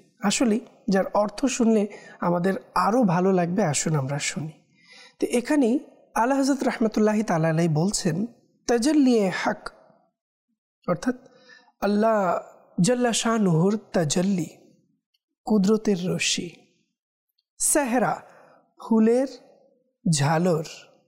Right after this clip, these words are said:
পুষ্পালঙ্কার, যা বরের কপাল হতে চেহারায় ঝুলানো থাকে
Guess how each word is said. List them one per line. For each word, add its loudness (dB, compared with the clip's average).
পুষ্পালঙ্কার, -2
যা 2
বরের 0
কপাল 0
হতে 0
চেহারায় 2
ঝুলানো 0
থাকে -10